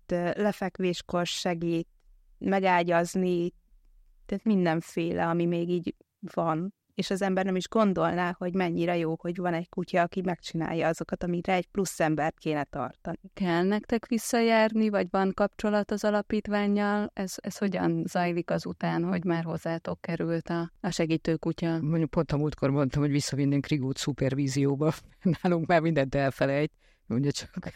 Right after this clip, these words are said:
Speaker 3: támasztásra használja a Kata igazából. De van, tehát nincsen olyan szintű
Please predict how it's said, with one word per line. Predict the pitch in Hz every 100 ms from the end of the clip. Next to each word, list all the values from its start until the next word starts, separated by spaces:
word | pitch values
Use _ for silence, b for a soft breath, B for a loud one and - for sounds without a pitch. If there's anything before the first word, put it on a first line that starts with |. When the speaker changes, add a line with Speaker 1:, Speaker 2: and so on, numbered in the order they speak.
| 190
Speaker 3:
támasztásra | 170 156 143 - 139 - 156
használja | 143 143 - 143 151 147
a | 147
Kata | - 151 147
igazából. | 143 147 156 - 156 175
De | - 180
van, | 214 - -
tehát | 220
nincsen | 262 233 196
olyan | 190 185
szintű | 180 - - 196 185 - 185 180